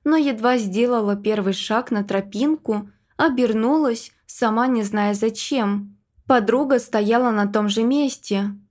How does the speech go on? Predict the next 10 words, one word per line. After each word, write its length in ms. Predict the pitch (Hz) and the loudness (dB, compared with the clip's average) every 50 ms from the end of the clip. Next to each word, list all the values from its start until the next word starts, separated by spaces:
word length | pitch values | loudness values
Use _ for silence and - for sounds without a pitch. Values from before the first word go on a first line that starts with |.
| _ | _
Длинные 500 | - 220 233 254 285 285 269 247 233 214 | -4 -2 0 2 2 4 4 2 2 0
волосы 520 | 202 190 214 254 277 262 247 247 - - 208 | 2 2 2 2 2 2 0 -2 -2 -2 -2
рассыпаны 600 | 202 202 202 202 - 240 233 - 220 208 202 196 202 | 0 0 -2 -2 -2 -4 -2 0 0 0 0 0 0
по 100 | - 196 | -2 -2
открытым 560 | 196 202 - - 214 226 220 - 208 202 196 | -2 -4 -2 -2 -2 -2 0 0 0 0 0
белым 300 | 202 208 202 196 196 196 | 0 0 0 0 0 -2
плечам. 760 | 196 196 196 202 202 202 - 220 202 226 285 285 285 - _ _ _ _ _ _ _ _ _ | -2 -2 -2 -2 -2 -4 -2 -2 0 0 0 0 -2 -4 _ _ _ _ _ _ _ _ _
Она 240 | - 254 269 269 262 | -2 0 2 2 0
кусала 540 | 262 - 233 226 - - 220 214 214 214 202 | 0 -2 -4 -4 -2 0 0 2 2 2 0
губы 580 | 190 180 190 226 302 311 262 226 220 208 208 | 0 0 0 0 0 0 0 0 -2 -2 -2